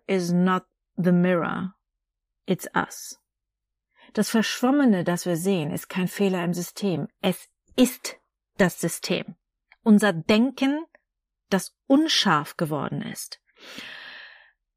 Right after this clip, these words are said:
Und unsere Klarheit ist komplett unscharf. Wenn du dich also fragst, warum so vieles gerade verschwimmt,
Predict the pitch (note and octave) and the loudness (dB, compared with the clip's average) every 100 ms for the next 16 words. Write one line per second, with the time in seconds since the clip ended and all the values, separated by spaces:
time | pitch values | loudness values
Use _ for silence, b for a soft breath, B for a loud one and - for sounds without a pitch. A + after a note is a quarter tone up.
0 | _ _ _ _ _ - A#3+ A3 - C4 | _ _ _ _ _ 4 4 4 4 4
1 | C#4 B3 A3+ A3+ - - A#3+ C#4 D4 D#4 | 4 2 2 -2 -2 2 4 4 2 0
2 | - E3+ - B2+ - - - _ _ _ | 0 -4 -4 -8 -14 -16 -18 _ _ _
3 | _ _ - G#3+ - - F#3+ - F3+ - | _ _ 0 0 0 2 2 2 -2 -2
4 | - G3 F3 - D#3+ - - - _ _ | -2 0 0 -2 -8 -10 -16 -20 _ _
5 | _ _ _ _ _ _ _ _ _ _ | _ _ _ _ _ _ _ _ _ _
6 | _ _ _ _ _ _ _ _ _ _ | _ _ _ _ _ _ _ _ _ _
7 | _ _ _ _ - B B B B B | _ _ _ _ -20 B B B B B
8 | F#3+ C4+ E4 E4+ D4+ C#4+ C4 - A3 E3 | 2 4 4 2 2 0 0 0 2 2
9 | - - G#3 G#3+ A#3+ A#3 - C4+ C4 C4 | 2 2 2 4 2 0 2 2 2 2
10 | A#3 G#3+ G#3 G#3 G3+ G#3 G3 - F#3 F3+ | 2 2 0 0 0 -2 -4 -2 0 0
11 | - - - | -2 -12 -20